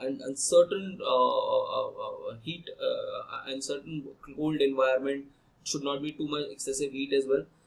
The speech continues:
So because of that, we might expect that the rabi crop is, might also get affected. So all, and, and you have the general elections coming in, in, in April and May.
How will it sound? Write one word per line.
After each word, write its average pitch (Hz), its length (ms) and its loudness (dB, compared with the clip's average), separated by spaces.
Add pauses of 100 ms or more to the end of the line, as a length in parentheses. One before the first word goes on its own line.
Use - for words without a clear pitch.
(120)
So 165 120 -4
because 165 340 4
of 175 80 -2
that, 170 200 6
we 160 300 -8
might 143 320 0
expect 151 320 -6
that 151 160 -2
the 156 140 -6
rabi 139 220 2
crop 139 260 -2
is, 135 100 -10 (160)
might 123 160 -4
also 123 280 -2
get 135 160 4
affected. - 440 -10 (340)
So - 180 0 (100)
all, 170 320 10
and, 160 220 -4
and 160 180 -8
you 160 100 2
have 160 140 2
the 156 60 -6
general 139 280 2
elections 147 360 0
coming 143 260 0
in, 147 280 -6
in, 127 200 -6
in 127 320 -10
April 135 400 -4
and 131 180 -2
May. 127 280 -4